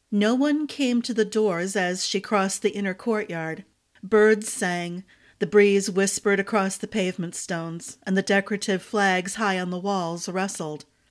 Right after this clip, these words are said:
Ash looked around, trying to see everything. No grass grew between the paving stones. No moss spotted the walls. No dust,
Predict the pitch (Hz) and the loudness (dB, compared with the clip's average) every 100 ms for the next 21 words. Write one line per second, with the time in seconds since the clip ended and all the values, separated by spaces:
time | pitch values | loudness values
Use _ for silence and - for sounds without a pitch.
0 | _ _ - 208 202 - 196 - 180 185 | _ _ 2 4 4 0 -2 -2 -4 -2
1 | 175 165 160 - _ - 208 185 190 - | -2 -4 -8 -14 _ 0 0 0 -4 -4
2 | 196 185 190 185 180 175 160 160 - _ | -4 -4 -4 -4 -6 -8 -10 -12 -18 _
3 | _ _ 208 233 302 269 269 247 190 190 | _ _ 2 2 2 -2 0 2 0 -2
4 | - 202 226 196 190 - 220 196 190 226 | -6 4 6 6 2 -2 0 0 0 0
5 | 214 180 185 - 170 156 156 - - _ | 2 -2 -6 -8 -8 -8 -10 -14 -18 _
6 | _ - 202 196 208 196 175 175 185 - | _ 2 4 4 2 0 0 -2 -4 -6
7 | - - 185 170 175 - 175 170 165 165 | -8 -6 -2 -2 -2 -4 -2 -4 -4 -6
8 | 180 - - _ - 196 190 190 170 170 | -8 -12 -16 _ 0 4 4 2 -2 -2
9 | - - | -6 -10